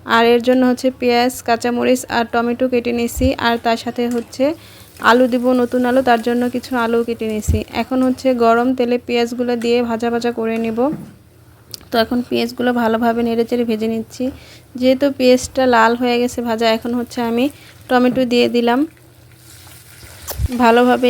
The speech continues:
একটু টমেটোর সাথে পেঁয়াজটা ভাজা ভাজা করে নেব। টমেটো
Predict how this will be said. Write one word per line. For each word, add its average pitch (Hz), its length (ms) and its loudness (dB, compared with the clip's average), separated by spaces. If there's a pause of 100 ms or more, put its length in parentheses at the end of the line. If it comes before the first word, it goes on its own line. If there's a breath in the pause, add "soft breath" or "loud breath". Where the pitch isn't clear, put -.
একটু - 180 -12 (100)
টমেটোর 240 420 -2
সাথে 247 160 -6 (100)
পেঁয়াজটা 240 420 -4 (100)
ভাজা 233 260 0
ভাজা 233 240 -2
করে 226 240 -2
নেব। 226 160 -4 (760)
টমেটো 262 360 2